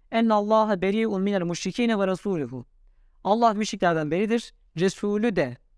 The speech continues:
onlardan beridir. Ayet anlamı bu mesela. Yanlışlıkla burayı birisi "ve rasulihi" şeklinde okuyor.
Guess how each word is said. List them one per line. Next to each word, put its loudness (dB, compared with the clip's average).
onlardan 0
beridir. -6
Ayet 2
anlamı 0
bu -2
mesela. -2
Yanlışlıkla 0
burayı 0
birisi 0
"ve 0
rasulihi" -2
şeklinde -4
okuyor. -8